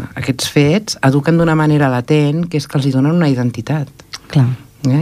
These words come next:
Speaker 1: Els hi donen una identitat i, i, i una inseguretat brutal. O sigui, s'ha de confiar en ells. Hi ha perills reals a la societat i has d'estar al cas, no? Però hi ha coses que no són un perill i que el, els nens o les nenes, depèn de quina edat, són molt capaços de fer.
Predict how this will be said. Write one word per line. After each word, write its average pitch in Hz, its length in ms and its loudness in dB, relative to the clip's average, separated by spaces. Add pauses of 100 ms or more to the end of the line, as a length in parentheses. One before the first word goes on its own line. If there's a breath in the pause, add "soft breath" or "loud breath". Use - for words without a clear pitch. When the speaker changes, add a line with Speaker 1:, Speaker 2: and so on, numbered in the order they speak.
Speaker 1:
Els 139 140 2
hi 139 40 4
donen 135 280 4
una 151 80 2
identitat 139 560 0
i, 165 180 0
i, 147 120 0 (100)
i 131 80 -2
una 135 120 6
inseguretat 143 840 0 (480 loud breath)
brutal. 131 460 0 (200)
O 117 60 -8
sigui, 127 180 0
s'ha 123 160 0
de 131 100 4
confiar 165 520 2
en 143 100 0
ells. - 460 -8 (160)
Hi 131 120 2
ha 117 80 2
perills 139 360 2
reals 131 400 -2
a 131 40 -8
la 127 80 -8
societat 131 540 -4 (340 loud breath)
i - 80 -2
has 110 120 0
d'estar 123 240 -2
al 123 80 -6
cas, 123 340 -2
no? 123 220 -4 (500 loud breath)
Però 127 180 2
hi 113 120 2
ha 117 80 0
coses 117 260 -2
que - 180 -2
no 110 180 0
són 117 260 0
un 143 100 2
perill 110 320 -8 (340 soft breath)
i 147 80 -2
que 123 120 -2
el, 104 440 2
els 98 600 -2
nens 113 180 4
o 120 60 4
les 117 120 0
nenes, 127 220 2
depèn 120 260 -2
de 107 80 -2
quina 113 240 0
edat, 139 300 2
són 117 180 0
molt 120 160 -4
capaços 135 460 -6
de 127 60 -10
fer. 123 260 -8